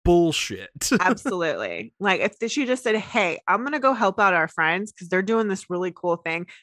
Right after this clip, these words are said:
Speaker 2: How about you come help us? Because it's a bigger thing. Like, let's focus on that. Like, you, why don't you come be a part of that?"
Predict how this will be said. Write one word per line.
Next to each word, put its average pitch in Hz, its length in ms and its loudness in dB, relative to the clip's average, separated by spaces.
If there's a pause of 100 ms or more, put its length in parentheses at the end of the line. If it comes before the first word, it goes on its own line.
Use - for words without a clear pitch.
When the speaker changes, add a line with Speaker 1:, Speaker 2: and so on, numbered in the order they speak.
(160)
Speaker 2:
How 240 100 4
about 247 200 6
you 254 120 -2
come 247 220 -2
help 226 240 2
us? 190 280 0 (220)
Because 262 340 -4
it's 294 180 -4
a 277 80 -2
bigger 220 340 2
thing. 151 260 -6
Like, 151 160 -8
let's 233 240 -2
focus 285 400 2
on 170 160 2
that. 117 220 -2 (300)
Like, 170 240 -4
you, 196 280 -6
why 202 460 -2
don't 269 120 -4
you 233 80 -6
come 214 240 -2
be 190 120 0
a 175 40 2
part 151 240 -2
of 143 140 -8
that?" 98 260 -2